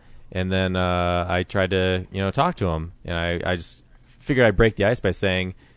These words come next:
you know, "I really enjoyed the, your delivery of the line, uh, um,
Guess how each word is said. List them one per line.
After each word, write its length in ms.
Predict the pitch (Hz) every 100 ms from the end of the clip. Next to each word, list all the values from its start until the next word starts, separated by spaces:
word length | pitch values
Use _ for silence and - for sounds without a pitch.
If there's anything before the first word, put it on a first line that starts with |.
| -
you 40 | -
know, 60 | 95
"I 40 |
really 320 | 95 101 98
enjoyed 440 | 95 95 107 104 92
the, 60 |
your 140 | 92 92
delivery 460 | 92 98 101 101
of 60 | 95
the 60 | 87
line, 420 | 90 92 90 87
uh, 380 | 85 80 80 82 - - - - - -
um, 580 | 85 80 78 76 80